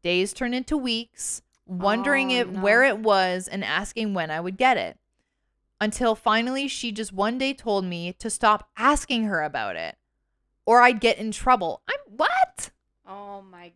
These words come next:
Speaker 2: God.
Speaker 1: Quote
Speaker 2: Did she, like, not even, like, I feel like she didn't even order it.
Speaker 1: But, well, hold on.
Speaker 2: Okay.
Speaker 1: Uh, next part says, quote, "Leave me alone about the damn camcorder," was the result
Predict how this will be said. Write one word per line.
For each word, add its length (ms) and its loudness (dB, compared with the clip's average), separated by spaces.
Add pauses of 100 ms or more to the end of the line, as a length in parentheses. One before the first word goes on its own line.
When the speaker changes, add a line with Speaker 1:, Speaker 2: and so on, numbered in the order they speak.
Speaker 2:
God. 880 -6 (200)
Speaker 1:
Quote 360 2
Speaker 2:
Did 40 -10
she, 140 -6
like, 240 -4
not 460 -2
even, 600 -6
like, 180 -4
I 60 0
feel 200 -2
like 180 0
she 220 -12
didn't 320 -4
even 320 -6
order 380 -8
it. 260 -8 (640)
Speaker 1:
But, 380 2
well, 280 8
hold 280 4
on. 300 0
Speaker 2:
Okay. 300 -10 (260)
Speaker 1:
Uh, 360 6
next 320 2
part 220 4
says, 220 0
quote, 580 4
"Leave 360 -4
me 140 -2
alone 480 4
about 340 2
the 80 -2
damn 360 0
camcorder," 1000 -4 (380)
was 360 4
the 120 4
result 640 0